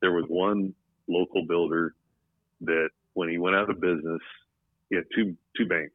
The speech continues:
he worked with. One was national, one was local. And in two thousand and eight, when the world, you know, when everything hit the fan, I got a phone call from, there were two partners in it. And one of the partners called me and said, "Mike, I hate to make this phone call, but we just got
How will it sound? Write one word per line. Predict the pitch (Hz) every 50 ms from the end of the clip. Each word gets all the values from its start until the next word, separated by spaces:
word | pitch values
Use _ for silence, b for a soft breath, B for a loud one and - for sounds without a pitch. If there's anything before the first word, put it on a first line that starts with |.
| -
he | - 87
worked | 82 85 78 - -
with. | - - -
One | - 92 92
was | 92 85 -
national, | 98 85 82 78 - - 78 82
one | 85 80 78
was | 73 -
local. | 80 78 78 76 - - - - _ _ _ _ _ _ _ _ _ _ _ -
And | 90 85 80
in | 78 76 -
two | - 104
thousand | 90 98 95 92 90 82 87 85 82
and | 80 80 - - -
eight, | 90 87 85 82 _ _ _ _ -
when | 90 82 80
the | 78
world, | 76 82 87 87 87 87 - - _ _ _ _ _ _ -
you | - 87
know, | 78
when | 80 80
everything | 87 87 - 85 82 82
hit | 87 90 -
the | - - -
fan, | - 95 92 87 82 80 78 78 78 - _ _ _ _ _ _ _ _ _ _ _ _ _ _ _ - -
I | -
got | 87 87
a | 80 -
phone | - 98 92 92
call | 87 - 85 80
from, | - - 82 80 78 78 80
there | 82 78
were | 78 73 -
two | - 85
partners | 80 - 90 85 82 82 78 73
in | 82 80 80
it. | 82 _ _ _ _ -
And | 90 82
one | 78 87 87
of | 85 80
the | -
partners | - 85 82 82 85 82 -
called | - 87 85 85
me | 85 80
and | - -
said, | 85 80
"Mike, | 80 87 87 90 - _ _ _ _ _ _ _ _ _ _ _ -
I | -
hate | 92 92 -
to | -
make | 85 82 - -
this | 87 82 - -
phone | - 90 87 90 82
call, | - 85 82 80 80
but | - - 82 78 - _ _ -
we | 92 92 90
just | 87 87 80 - -
got | 82 80